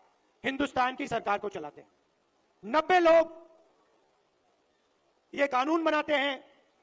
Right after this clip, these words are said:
ये निर्णय लेते हैं, पैसा किधर जाएगा, कितना पैसा कहां जाता है। अब मैं आपसे सवाल पूछना चाहता हूं, बीजेपी के दस साल से सरकार है, नब्बे अफसर सेक्रेटरी हिंदुस्तान को चलाते हैं।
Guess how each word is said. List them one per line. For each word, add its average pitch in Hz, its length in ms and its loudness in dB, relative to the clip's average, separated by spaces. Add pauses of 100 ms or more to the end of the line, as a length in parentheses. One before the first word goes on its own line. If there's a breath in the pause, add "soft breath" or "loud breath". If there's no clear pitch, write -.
(600)
ये 330 200 0
निर्णय 320 280 -2
लेते 285 240 0
हैं, 320 140 0
पैसा 269 240 -2
किधर 262 240 -4
जाएगा, 240 260 -2
कितना 254 240 -8
पैसा 226 220 -8
कहां 208 180 -6
जाता 156 240 -12
है। 117 80 -18 (1300)
अब 330 100 0
मैं 359 120 6
आपसे 339 240 4
सवाल 294 220 2
पूछना 254 280 -10
चाहता 202 260 -4
हूं, 156 80 -10 (1500)
बीजेपी 370 300 2
के 349 100 2
दस 311 180 0
साल 330 160 2
से 330 120 -2
सरकार 247 340 -2
है, 139 80 -16 (2250)
नब्बे 349 400 2
अफसर 339 400 4 (840)
सेक्रेटरी 330 480 0
हिंदुस्तान 302 440 0
को 302 100 -4
चलाते 240 340 -4
हैं। 190 140 -12